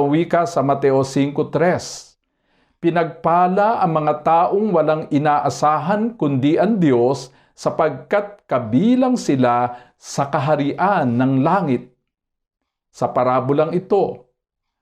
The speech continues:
ang humihingi ng katarungan ay isang balo na walang kapangyarihan,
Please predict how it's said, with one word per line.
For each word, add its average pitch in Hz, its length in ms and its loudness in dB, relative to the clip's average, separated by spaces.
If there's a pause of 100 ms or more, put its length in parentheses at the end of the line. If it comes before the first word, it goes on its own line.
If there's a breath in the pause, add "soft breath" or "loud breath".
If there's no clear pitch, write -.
(140)
ang 160 200 -4
humihingi 196 600 2
ng 185 160 0
katarungan 180 920 2
ay 165 200 0
isang 156 480 -4
balo 139 680 0 (280 loud breath)
na 147 80 2
walang 165 480 2
kapangyarihan, 170 1120 0